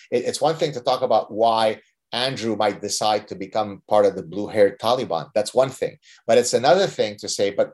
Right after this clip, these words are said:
but why would that idea pathogens be so alluring to you?" And I actually,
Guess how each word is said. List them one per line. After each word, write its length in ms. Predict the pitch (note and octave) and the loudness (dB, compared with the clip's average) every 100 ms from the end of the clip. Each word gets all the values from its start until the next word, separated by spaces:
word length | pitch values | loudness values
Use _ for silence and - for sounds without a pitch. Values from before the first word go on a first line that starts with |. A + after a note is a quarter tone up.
| _ - | _ -4
but 180 | - | -4
why 360 | G#2 B2 D#3+ G#3 | -4 0 0 0
would 300 | D3 A#2 F#2 | -2 -6 -4
that 280 | A#2 A2+ - _ _ _ _ _ _ - | -4 -4 -8 _ _ _ _ _ _ -6
idea 360 | A2+ G#2+ C#3+ C3 | -6 0 4 4
pathogens 580 | C3 A#2+ A2+ G2 F#2+ - | 4 0 -2 -6 -8 -6
be 140 | A2+ | -4
so 420 | - - - B2+ | -2 -2 4 4
alluring 380 | G2 A2 B2+ G2 | 6 4 4 2
to 120 | E2 | -8
you?" 200 | D2+ C2+ _ - _ _ - | -10 -10 _ -20 _ _ -8
And 240 | A#2+ A#2 - | -6 -4 2
I 160 | A2 A2 | 4 6
actually, 600 | C#3+ D3+ D#3+ C#3+ - | 4 2 0 0 -4